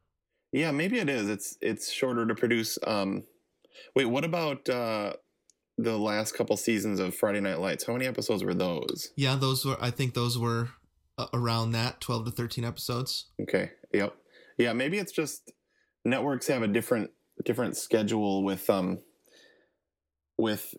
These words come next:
Speaker 1: you know, like, sweeps and stuff like that. They just
Speaker 2: Yeah.
Speaker 1: wanna make sure to get in as many episodes as possible and make as much money as possible.
Speaker 2: Yeah, and, you know, okay, so have you heard these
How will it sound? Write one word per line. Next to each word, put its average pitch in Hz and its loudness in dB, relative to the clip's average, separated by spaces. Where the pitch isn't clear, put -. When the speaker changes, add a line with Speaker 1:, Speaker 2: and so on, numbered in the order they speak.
Speaker 1:
you 107 2
know, 95 0
like, 98 -2
sweeps 104 0
and 104 -2
stuff - 2
like 92 0
that. 95 2
They 101 2
just 101 0
Speaker 2:
Yeah. 107 0
Speaker 1:
wanna 98 0
make 95 0
sure 107 0
to 95 0
get 95 0
in 95 -2
as 101 0
many 95 0
episodes 95 0
as 92 -4
possible 92 0
and 92 0
make 95 0
as - -2
much 90 -2
money 92 -2
as 82 -4
possible. 87 -2
Speaker 2:
Yeah, 143 0
and, 139 -2
you 160 0
know, 165 0
okay, 151 0
so 143 0
have 156 2
you 165 2
heard 156 0
these 127 0